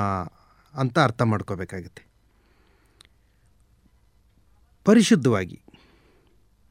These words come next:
ಪ್ಯೂರ್ ಆಗಿ, ಬರೀ ದೇಶದ ಒಳಗಡೆ ದೇಶೀಯವಾಗಿ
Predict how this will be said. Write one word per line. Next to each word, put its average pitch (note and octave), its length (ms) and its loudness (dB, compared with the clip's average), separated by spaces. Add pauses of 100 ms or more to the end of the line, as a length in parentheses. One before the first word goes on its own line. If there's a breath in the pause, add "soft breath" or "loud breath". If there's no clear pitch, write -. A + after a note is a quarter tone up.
(180)
ಪ್ಯೂರ್ A3 380 8
ಆಗಿ, G2+ 300 -2 (960)
ಬರೀ G3 460 4 (680)
ದೇಶದ E3+ 460 6
ಒಳಗಡೆ E3+ 600 4 (840)
ದೇಶೀಯವಾಗಿ F#3 800 4